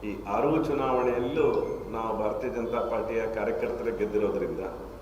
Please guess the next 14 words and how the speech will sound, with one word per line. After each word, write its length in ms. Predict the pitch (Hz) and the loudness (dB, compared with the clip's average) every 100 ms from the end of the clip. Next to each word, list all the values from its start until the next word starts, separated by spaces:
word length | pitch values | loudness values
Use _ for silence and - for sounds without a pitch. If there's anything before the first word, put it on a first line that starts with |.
| - - - - - - | -14 -16 -16 -16 -14 -12
ಮುಂದಿನ 400 | - 156 156 147 | -8 -4 0 0
ದಿನಗಳಲ್ಲೂ 560 | 135 127 127 127 131 | 0 0 2 2 2
ಇದು 260 | 120 120 120 | 0 0 -2
ತುಂಬ 500 | 117 120 127 - - | -2 0 2 2 0
ನಮಗೆ 680 | 110 113 107 107 87 85 92 | -2 -4 0 2 2 -2 -4
ಬಹಳ 200 | 101 123 | -2 0
ಬಲಿಷ್ಠವಾದಂತಹ 1080 | 92 104 127 127 143 135 123 123 120 117 120 117 - - - - - - | 2 2 0 -2 2 4 6 4 2 0 0 0 -2 -6 -10 -14 -14 -6
ನೈಋತ್ಯ 520 | 107 113 113 113 117 | -2 0 0 0 0
ಪದವೀಧರ 540 | 117 107 107 110 117 | 0 -2 -2 0 0
ಮತ್ತು 560 | 135 - - 107 104 - | 0 0 -2 -2 -2 -4
ಶಿಕ್ಷಕರ 440 | 107 - 113 104 | -8 -8 -6 -6
ಕ್ಷೇತ್ರದ 840 | 98 - 107 - 104 101 98 - - - - | -6 -4 -6 -6 -6 -2 -2 -4 -8 -10 -6
ಈ 100 | 104 | -4
ಒಂದು 480 | 104 101 104 92 | -2 0 2 2